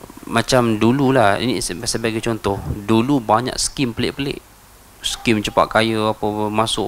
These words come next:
bayar dua ratus setengah, dapat dua ribu setengah sebulan. Maka ramailah orang yang tertipu. Kan? Dia tipu atas tipu. Kaki tipu yang buat skim tu. Yang kena orang tengah.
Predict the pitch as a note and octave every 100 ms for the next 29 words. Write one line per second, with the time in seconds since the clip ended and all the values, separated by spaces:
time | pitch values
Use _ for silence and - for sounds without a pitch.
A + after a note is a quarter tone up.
0 | G2+ G#2+ A2+ G#2+ A2 A2 A2 A2+ - A2
1 | A2 G#2 G#2+ - F#2 G#2+ A2+ A2 A2 A#2
2 | A2 G#2 A2 A2+ A2 A2+ A2+ - - -
3 | - - - - A2 A#2 - A2+ A2 A#2+
4 | A#2+ D#3 C#3 G#2 G#2+ A#2 A2+ A#2 C#3+ D#3
5 | D3+ - - - - - - - - -
6 | - A2+ G2+ G2 F#2 - - - C3 -
7 | C#3 - D3 C#3+ - C3 - F#2+ - -
8 | - B2+ - D3 C3+ C3 F3 D#3 C3+ C3+
9 | - - D3 F3 D#3 - - - - -
10 | - B2 A#2+ E3 F3 D#3 C#3+ C3+ C#3